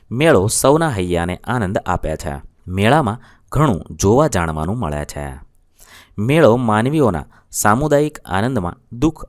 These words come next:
અને ચિંતાઓને વિસરાવે છે. આ મેળો એ લોકજીવનનો પ્રાણવાયુ છે. બે, રમતોત્સવ.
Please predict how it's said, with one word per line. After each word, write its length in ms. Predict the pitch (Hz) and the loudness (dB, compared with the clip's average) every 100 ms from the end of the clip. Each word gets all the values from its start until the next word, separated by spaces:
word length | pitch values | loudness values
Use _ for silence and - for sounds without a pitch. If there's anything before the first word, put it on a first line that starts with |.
| - | -8
અને 160 | 95 | -8
ચિંતાઓને 800 | 90 - 101 110 - 107 87 90 - _ _ | -6 -4 -4 0 2 2 2 -4 -10 _ _
વિસરાવે 640 | 95 113 - 101 82 82 76 | -4 -2 2 2 2 0 -4
છે. 260 | - 73 82 _ _ _ - | -8 -12 -16 _ _ _ -4
આ 120 | 85 | -2
મેળો 520 | 85 95 131 98 127 - - | -2 0 2 0 -2 -14 -8
એ 100 | 95 | -4
લોકજીવનનો 880 | 87 104 123 123 87 87 87 87 90 | 2 2 4 0 0 -4 -2 -2 -4
પ્રાણવાયુ 680 | - - 120 90 73 90 113 | -2 0 2 0 -2 -2 -2
છે. 260 | - 67 64 - - _ _ _ _ _ _ _ | -4 -8 -10 -16 -20 _ _ _ _ _ _ _
બે, 380 | 98 120 139 104 - | 2 6 8 6 2
રમતોત્સવ. 880 | 107 123 107 90 - - 73 67 | 2 4 4 2 0 -4 -4 -4